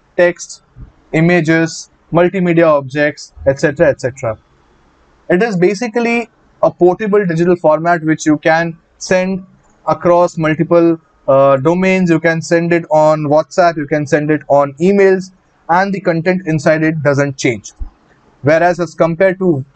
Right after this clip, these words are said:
doc files or Word files, the contents might change, the formatting might change, which doesn't happen with P D F. That is why P D F comes really handy when you want to share some document with a friend of yours on the internet, because it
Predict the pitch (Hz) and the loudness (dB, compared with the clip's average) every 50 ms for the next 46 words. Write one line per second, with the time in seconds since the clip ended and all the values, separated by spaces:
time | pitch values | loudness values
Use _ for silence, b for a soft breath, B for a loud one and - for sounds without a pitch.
0 | - 131 151 151 156 - - - 165 160 165 170 165 160 - 147 147 139 131 151 | -4 0 0 0 0 -2 0 2 2 2 2 0 -2 0 0 0 0 0 0 0
1 | 170 185 180 - 185 165 165 175 185 185 - b b b b b _ - 170 165 | 0 0 0 0 0 0 0 0 -2 -8 -12 b b b b b _ -6 -6 -2
2 | - 196 185 190 190 202 214 214 202 - 160 147 151 160 180 190 190 - - 190 | 0 0 -2 0 -2 -2 -2 -2 -2 -2 -2 0 0 0 0 -2 -4 -2 0 0
3 | 185 190 190 180 180 180 - 151 147 151 156 160 156 156 156 156 139 139 147 160 | 2 2 0 0 0 0 0 0 0 0 -2 -2 -2 -2 -4 -2 0 0 0 0
4 | 156 - - 175 175 180 180 185 185 165 160 - 147 143 143 139 151 143 131 135 | -2 -2 -2 -2 0 0 -2 -2 0 -2 -2 0 0 -2 -2 -2 -2 -4 -2 -4
5 | 127 - 139 131 135 151 147 - 135 123 117 117 110 110 - b b b b b | -2 -2 -2 -2 -2 -2 -2 -2 -2 0 0 0 0 -2 -4 b b b b b
6 | b b _ - 160 175 202 202 185 185 202 202 190 190 180 170 170 170 175 185 | b b _ 0 0 0 0 0 0 2 2 0 0 0 0 2 4 4 2 2
7 | 185 - _ _ - 165 165 170 151 143 139 147 160 190 180 - - 147 156 170 | 0 -6 _ _ -2 -2 0 -2 0 0 2 2 2 2 0 0 0 0 0 2
8 | 170 190 196 185 - _ _ _ - 151 160 175 175 170 170 170 170 170 - - | 0 0 0 -2 -6 _ _ _ -2 0 0 2 2 2 0 0 0 -2 -2 0
9 | - 170 175 165 - - 165 156 143 151 151 - - 165 160 160 165 165 160 147 | 0 2 2 0 0 -4 -4 -2 -2 -2 -2 -2 -4 -4 -2 -2 -2 -2 -2 -2
10 | 139 147 139 - 151 147 151 147 147 139 - 139 135 135 139 143 143 - - 131 | -2 -2 -2 -2 -2 -2 0 0 -2 -2 0 2 2 4 4 2 0 -2 -4 -4
11 | 131 131 131 151 160 147 139 127 127 123 110 107 101 - - _ _ _ _ _ | -2 0 2 0 0 0 0 -2 -2 -2 -2 -4 -6 -8 -12 _ _ _ _ _
12 | _ _ _ _ _ _ _ _ _ - 160 160 160 202 190 185 175 175 180 180 | _ _ _ _ _ _ _ _ _ -4 -2 0 2 2 2 2 0 0 0 0
13 | 185 - | -2 -6